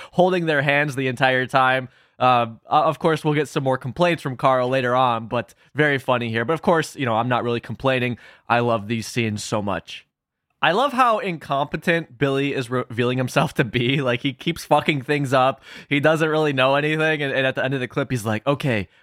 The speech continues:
my bad." You know, and, and again, with, he keeps saying chicken. He didn't realize it wasn't a chicken. Uh, he didn't know that they needed an article of clothing. He just doesn't really know what's going on here. But he's an intern. I mean, uh, he's new. I guess we'll, we'll give him, uh, give him a shot.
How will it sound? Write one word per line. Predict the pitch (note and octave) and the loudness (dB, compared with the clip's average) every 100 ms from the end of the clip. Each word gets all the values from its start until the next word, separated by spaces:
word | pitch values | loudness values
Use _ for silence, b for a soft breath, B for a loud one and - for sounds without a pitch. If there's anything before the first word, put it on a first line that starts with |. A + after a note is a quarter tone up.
| b | b
my | B2 C3+ | 2 2
bad." | A2+ B2+ A#2+ A2 | 2 0 0 -2
You | B2 | -2
know, | B2+ | -2
and, | C#3+ C#3 D3+ | 0 -2 -2
and | D#3 | -2
again, | D#3+ F3 D3 | 0 0 0
with, | C3+ | -4
he | - C#3+ | -6 -4
keeps | D3+ | -2
saying | - A#2+ A2+ | 0 -2 0
chicken. | A#3+ A#3 A3 | -4 0 0
He | F#3+ D#3+ | 0 0
didn't | D#3+ D3 | 0 0
realize | C#3+ C#3+ C3+ C3+ | 0 2 2 0
it | B2 | -2
wasn't | A2 D#3 D#3 | 0 0 0
a | D3 | -6
chicken. | - D#3 D#3 D3 C#3+ C#3 B B B - | -4 -4 0 -2 -2 -6 B B B 0
Uh, | B2 A#2+ | 2 2
he | C#3 | 0
didn't | C#3 C#3 | 0 -2
know | C3 C3+ | -2 -4
that | B2+ | -2
they | B2 | -4
needed | B2 A#2+ | -4 -4
an | A#2+ A#2+ | -4 -2
article | A#2 B2 A#2+ A#2 | -2 -2 -2 -6
of | - | -4
clothing. | - G#3+ F#3+ F3 E3+ | 0 0 2 2 0
He | D#3+ | -2
just | D#3+ D#3+ | -4 -2
doesn't | E3+ D#3 | -2 0
really | D3+ D3 | 0 0
know | C#3 | 0
what's | C3 - | 0 0
going | C3 A#2+ A2 | 0 2 0
on | A2 G#2 | -2 -2
here. | G2+ G#2 | -4 -2
But | |
he's | F#3 G#3+ | -2 -2
an | F#3 | 0
intern. | E3+ D#3 E3 D#3+ | 0 0 0 2
I | C#3 | 0
mean, | B2+ A#2+ b b b | -2 -6 b b b
uh, | - A#2 | -2 0
he's | A2+ B2 | 0 -2
new. | C#3 F3 E3 D3+ b b | 0 2 2 0 b b
I | A2+ | -2
guess | A#2 C3+ - | 0 -2 0
we'll, | C3 C3 | -2 0
we'll | C3+ A#2+ | -4 -2
give | C3+ B2 | -2 -2
him, | B2 A#2+ | -2 -2
uh, | A2+ G#2+ | -2 -4
give | G2+ C3 | -4 -6
him | A2+ | -6
a | A2 | -8
shot. | - C3+ A2+ A2 - | -2 0 2 2 -2